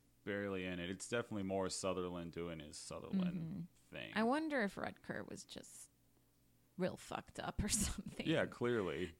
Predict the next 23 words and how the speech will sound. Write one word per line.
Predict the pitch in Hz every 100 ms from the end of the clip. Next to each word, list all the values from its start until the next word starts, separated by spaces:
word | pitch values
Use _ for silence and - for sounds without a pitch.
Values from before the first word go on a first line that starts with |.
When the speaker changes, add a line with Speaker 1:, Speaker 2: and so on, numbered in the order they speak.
| _
Speaker 1:
He | 208
Speaker 2:
'Cause | 190
Speaker 1:
thought | 117
it | 113
was | 107
a | 107
cowboy | - 139 143 143 107 101
movie. | 95 92 90
Speaker 2:
I | 220 233
know, | 247 254 233 -
uh, | 214 208 202 190 185 160 -
Rob | 196 202 190
Lowe | 180 196 185
talked | - 190 190 -
about | 185 190 190
it | 175
in | 180 170
Rob | 170 175 180
Lowe's | 185 180 165
memoir | 175 170 185 180 160 165 160 160
Speaker 1:
Yes. | 147 170 -
Speaker 2:
and | 160 170
how | 180 170 - -